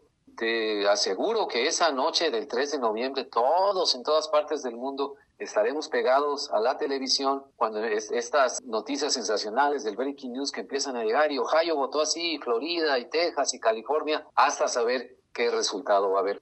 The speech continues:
Una reelección de Trump que la lograra por algún milagro, pues va a ser más de lo mismo otros cuatro años, entonces, pues ni modo, a, a seguirle como estábamos, ¿no? Pero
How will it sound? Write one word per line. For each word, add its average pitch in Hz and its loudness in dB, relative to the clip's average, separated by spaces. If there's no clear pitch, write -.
Una 180 0
reelección 180 2
de 160 0
Trump 175 0
que 107 -2
la 104 4
lograra 107 4
por 120 0
algún 123 0
milagro, 127 2
pues 123 -4
va 160 4
a 170 2
ser 165 -2
más 147 2
de 143 -4
lo 123 0
mismo 123 -6
otros 110 -6
cuatro 110 0
años, 131 0
entonces, 113 -4
pues 101 -10
ni 104 -8
modo, 131 2
a, 110 4
a 110 4
seguirle 139 -2
como 113 -4
estábamos, 98 2
¿no? 135 -2
Pero 110 -2